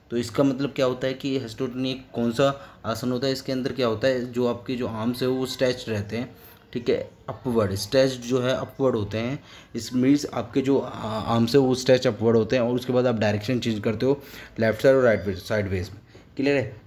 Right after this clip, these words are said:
तो आपका जो है थर्ड का सी इसका आंसर होगा। फोर्थ क्वेश्चन पे आ जाते हैं हम लोग। In संस्कृत त्रिकोण, त्रिकोण word means triangle, ठीक है, तो आपका जो है फोर्थ का आंसर डी होगा।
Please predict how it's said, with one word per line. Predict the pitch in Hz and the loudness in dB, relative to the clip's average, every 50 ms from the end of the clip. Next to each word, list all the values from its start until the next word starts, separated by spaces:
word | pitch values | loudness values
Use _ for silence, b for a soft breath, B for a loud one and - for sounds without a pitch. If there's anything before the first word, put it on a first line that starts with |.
| - - | -6 -2
तो | 117 113 | 2 2
आपका | 113 110 104 - 135 123 | 2 2 2 2 2 2
जो | 120 123 123 | 4 2 2
है | 120 131 147 156 - B B B B B B B - - | 2 2 2 0 0 B B B B B B B -6 -2
थर्ड | 120 120 110 | 0 0 0
का | - - 143 143 160 165 B B B B B B | 2 2 2 2 2 0 B B B B B B
सी | - - - 151 143 135 147 143 - - - - - | -8 0 4 6 6 6 6 4 0 -8 -20 -16 -14
इसका | 120 - - - 147 | -12 -8 -4 -2 -2
आंसर | 123 117 104 104 113 98 | 0 -2 -4 -4 -6 -6
होगा। | 92 87 87 85 82 85 - - | -4 -4 -4 -6 -8 -10 -14 -6
फोर्थ | - - 135 139 139 - | 0 4 4 4 4 2
क्वेश्चन | 143 139 - 139 127 | 0 0 0 0 0
पे | 123 131 | 0 0
आ | 113 | 0
जाते | 110 113 110 120 | 0 0 0 0
हैं | 120 117 | 0 0
हम | 117 | 0
लोग। | 127 143 143 - b b b b b b b 131 | 0 -2 -2 -6 b b b b b b b -4
In | 131 127 | -2 0
संस्कृत | - - 131 120 113 - - - 143 156 151 - - | 2 2 2 2 0 -2 0 0 2 0 0 0 -2
त्रिकोण, | - 131 120 113 - 143 143 135 131 113 98 | -2 -2 -2 2 4 4 4 6 4 2 0
त्रिकोण | 95 - - - - - 120 117 - - 147 147 147 151 160 156 156 - - - _ _ _ _ _ _ _ _ - | -2 -6 -12 -16 -16 -14 -12 -12 -4 0 2 2 4 4 2 0 -2 -6 -20 -20 _ _ _ _ _ _ _ _ -6
word | 104 113 127 135 139 139 | 0 4 4 6 6 6
means | 135 131 135 143 147 151 147 - - - - _ _ - - | 4 4 4 4 4 2 0 -4 -14 -18 -20 _ _ -6 -2
triangle, | 131 117 117 110 104 101 90 98 - - - _ _ - | 0 0 0 0 -2 -2 -4 -6 -10 -16 -20 _ _ -12
ठीक | 131 123 - | -8 -4 -2
है, | 160 151 - B B B B B B B - | -2 -4 -4 B B B B B B B 0
तो | 120 | 0
आपका | 113 110 107 - 143 131 | 0 0 2 2 0 2
जो | 127 139 139 | 4 4 2
है | 135 | 2
फोर्थ | 135 - - 123 120 117 | 0 0 -2 -2 -2 -2
का | - - 123 | -4 -4 -4
आंसर | 123 120 - - 151 156 - B B B B B B 113 | -4 -2 0 0 0 0 -2 B B B B B B -2
डी | 113 131 131 | 2 4 6
होगा। | 120 107 92 87 92 92 92 95 | 6 6 4 2 -2 -2 -4 -6